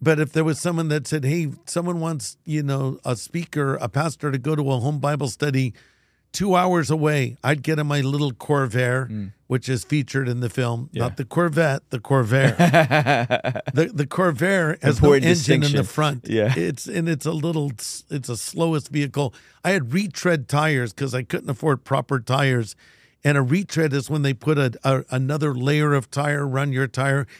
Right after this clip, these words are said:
Speaker 1: and they were coming off my car all
Speaker 2: Wow.
Speaker 1: the time on the freeway. And so anyway, so I would just go and do all these things. And one day, one of the pastors said, "We need a new doorknob for the church office. And here's some money. Go down to the hardware store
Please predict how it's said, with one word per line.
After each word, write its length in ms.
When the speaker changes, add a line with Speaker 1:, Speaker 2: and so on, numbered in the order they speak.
Speaker 1:
and 100
they 60
were 120
coming 400
off 160
my 140
car 340
all 120
Speaker 2:
Wow. 200
Speaker 1:
the 60
time 320
on 160
the 100
freeway. 540
And 200
so 120
anyway, 400
so 180
I 100
would 140
just 180
go 120
and 100
do 120
all 160
these 280
things. 480
And 200
one 180
day, 440
one 160
of 60
the 80
pastors 520
said, 180
"We 140
need 240
a 80
new 200
doorknob 680
for 140
the 120
church 640
office. 560
And 160
here's 260
some 140
money. 360
Go 200
down 320
to 160
the 140
hardware 360
store 500